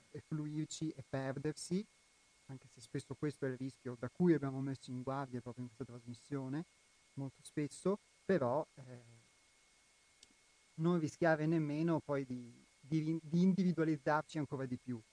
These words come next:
E soprattutto poi il, ehm, immaginando un futuro che già rischia di diventare realtà, in cui si tengono determinate distanze, in cui non, ci si rapporta in modo totalmente diverso rispetto, rispetto agli altri,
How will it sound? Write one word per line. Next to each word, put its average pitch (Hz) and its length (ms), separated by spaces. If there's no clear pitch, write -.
E 135 100
soprattutto 170 560
poi 139 360
il, 120 280
ehm, 110 560
immaginando 147 600
un 147 80
futuro 139 480
che 127 140
già 131 140
rischia 127 280
di 127 60
diventare 123 480
realtà, 123 400
in 120 160
cui 127 160
si 123 160
tengono 143 320
determinate 139 580
distanze, 143 680
in 117 160
cui 123 420
non, 113 580
ci 131 80
si - 120
rapporta 139 400
in 143 80
modo 139 200
totalmente 143 520
diverso 143 640
rispetto, 135 960
rispetto 139 420
agli 139 160
altri, 131 480